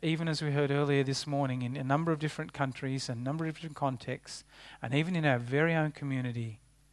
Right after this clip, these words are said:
a message that's so desperately needed. Lord, don't just call us, encourage us, prompt us, push us, exhort us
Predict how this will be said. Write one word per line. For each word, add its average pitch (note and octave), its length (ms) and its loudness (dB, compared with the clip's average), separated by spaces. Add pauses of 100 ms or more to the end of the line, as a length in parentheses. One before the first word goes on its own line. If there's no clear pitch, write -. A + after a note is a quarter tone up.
(680)
a C#3 60 -8
message C3+ 460 -2
that's - 120 -8
so C3 140 -2
desperately C3 520 -4
needed. A#2 380 -2 (1800)
Lord, C#3+ 220 4 (800)
don't D#3+ 240 4
just - 260 -4
call C#3 340 6
us, - 500 0 (400)
encourage C#3 600 0
us, - 480 -2 (920)
prompt F3 440 4
us, A#2+ 280 -4 (100)
push - 320 0
us, - 500 -2
exhort C#3+ 480 2
us - 480 -2